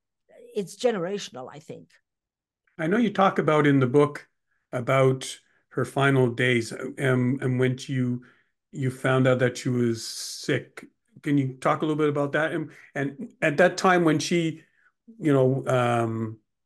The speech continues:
Speaker 2: when you knew that she was sick or you knew that she was coming to the end, uh, wh-, wh-, where were, where
Speaker 1: That's
Speaker 2: was your
Speaker 1: not in the
Speaker 2: relationship
Speaker 1: book.
Speaker 2: then?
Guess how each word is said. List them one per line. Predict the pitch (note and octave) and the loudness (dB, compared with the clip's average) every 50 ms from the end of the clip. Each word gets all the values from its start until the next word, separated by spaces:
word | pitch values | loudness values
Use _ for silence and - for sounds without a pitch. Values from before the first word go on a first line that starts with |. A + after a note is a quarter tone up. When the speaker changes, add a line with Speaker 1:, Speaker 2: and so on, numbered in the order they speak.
| _ _ _ _ _ _ _ _ _ _ | _ _ _ _ _ _ _ _ _ _
Speaker 2:
when | - C#3+ C#3+ C#3 C#3 C#3 C3+ C3+ C3 C3 C3 - _ _ _ _ _ _ _ _ _ _ _ _ _ _ _ _ _ _ _ - | -2 0 2 2 2 2 2 0 -2 -4 -6 -12 _ _ _ _ _ _ _ _ _ _ _ _ _ _ _ _ _ _ _ -14
you | - F3 D#3+ D#3 | -10 -6 -4 0
knew | D#3+ E3 E3 E3 | 4 4 4 6
that | D3 D3+ C#3+ C#3 | 4 4 2 0
she | - D3+ | 0 0
was | C#3 C3+ C3 C3 - | 0 0 0 -2 0
sick | D#3 D#3 D#3 D3+ - | 0 0 0 0 -2
or | C#3 C3+ C3 C3 | -2 -2 -2 -2
you | B2+ C3 C3+ D3 C#3+ D3 | -2 -4 -6 -6 -4 -2
knew | C#3+ D3 C#3+ C3+ | -2 0 -2 -2
that | C3+ B2 | -2 -4
she | - - | -6 -6
was | A#2+ A#2 | -10 -8
coming | - D3+ C3+ C3+ C3 B2+ B2+ B2+ B2 A#2+ | -6 -6 -2 -2 0 0 0 -2 -4 -6
to | - - B2+ | -6 -6 -6
the | A#2+ A#2+ B2+ | -4 -2 -2
end, | B2+ B2 A#2+ A2 A2 G#2+ - _ _ _ _ _ _ _ - | -2 -2 -4 -6 -8 -12 -16 _ _ _ _ _ _ _ -16
uh, | - | -16
wh-, | - D3+ D3+ C#3+ D3 - F3+ F#3+ | -14 -14 -16 -16 -16 -16 -12 -8
wh-, | E3+ E3+ - | -8 -6 -2
where | D3+ F3+ F3+ | 2 4 6
were, | F#3 F#3+ F#3+ F#3+ | 8 8 8 8
where | |
Speaker 1:
That's | G3 A3+ E3+ F3+ F3+ F3+ | 6 6 4 4 6 6
Speaker 2:
was | E3+ E3+ | 4 6
your | F3 D#3+ | 4 4
Speaker 1:
not | |
in | D#3+ D#3+ | 4 4
the | |
Speaker 2:
relationship | E3 - - D3+ C#3 - C#3 C3 | 2 2 0 -2 0 0 -2 -2
Speaker 1:
book. | - | -2
Speaker 2:
then? | - A#2+ A#2 A2+ - | -4 -4 -4 -4 -8